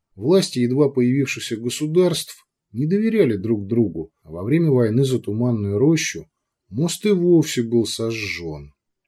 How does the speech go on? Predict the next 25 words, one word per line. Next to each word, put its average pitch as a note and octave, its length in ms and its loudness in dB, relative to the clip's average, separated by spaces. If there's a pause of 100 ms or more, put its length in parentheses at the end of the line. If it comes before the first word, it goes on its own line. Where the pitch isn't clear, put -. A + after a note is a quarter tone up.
(260)
Однако D3+ 440 2
разросшийся A2 720 -2
к - 60 -20
тому G#2 300 -2
времени G2 420 -2
Фихтер D#3 580 -2 (360)
уже G#3+ 320 -2
обрёл D3 360 2
славу C3 460 2
крупного G#2+ 500 -2
центра, D#2+ 680 -4 (140)
и F#2 60 -20
хитроумный A#2 640 0
Фридрих G#2+ 520 -4
Кобрин B2 480 2 (160)
решил F#3+ 360 0
поддержать C3 720 -2
купцов. - 600 -10 (360)
Сразу B2+ 400 0
после G#2 340 -8
победы D3 600 0 (240)
лорд D3 340 6
Кобрин C3+ 480 2 (160)
убедил D#3 540 2
Ферраута A#2 800 0